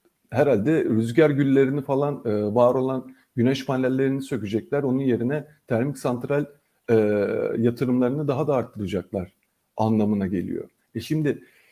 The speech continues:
iki bin otuz sekizde siz emisyonlar anlamında pik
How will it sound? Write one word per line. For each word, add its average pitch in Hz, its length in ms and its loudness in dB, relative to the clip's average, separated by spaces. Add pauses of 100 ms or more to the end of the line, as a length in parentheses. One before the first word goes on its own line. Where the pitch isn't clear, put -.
(140)
iki 139 280 0
bin 156 60 0
otuz 151 260 -6
sekizde 139 760 -2 (200)
siz - 460 -2 (540)
emisyonlar 127 600 0
anlamında 123 640 0
pik - 420 -12